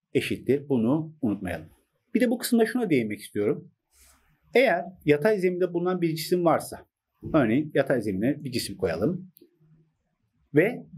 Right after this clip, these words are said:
düzgün geometrik şekilli bir cisim olsun. Eğer bu düzgün geometrik şekilli cismi zemine dik olarak kesersek, örneğin şuradan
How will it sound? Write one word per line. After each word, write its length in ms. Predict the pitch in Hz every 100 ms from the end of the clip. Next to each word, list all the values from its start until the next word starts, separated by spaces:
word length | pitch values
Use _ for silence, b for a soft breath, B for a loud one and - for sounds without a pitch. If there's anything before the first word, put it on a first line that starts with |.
| 123
düzgün 520 | 139 160 165 220 214
geometrik 580 | 135 147 151 160 156 247 -
şekilli 640 | - 143 139 151 160 143
bir 120 | 104
cisim 360 | 90 98 - 90
olsun. 300 | 80 - - _ b b b b b -
Eğer 260 | 226 226 98
bu 280 | 127 170 156
düzgün 400 | 127 131 190 208
geometrik 500 | 143 131 131 135 101
şekilli 500 | - - - 147 170
cismi 480 | 123 123 139 113 - 120
zemine 600 | 117 127 160 165 180 -
dik 260 | 131 180 -
olarak 400 | 135 117 147 185
kesersek, 580 | - 113 - 98 - - _ -
örneğin 360 | 175 131 107 139
şuradan 760 | - 190 139 98 95 147 160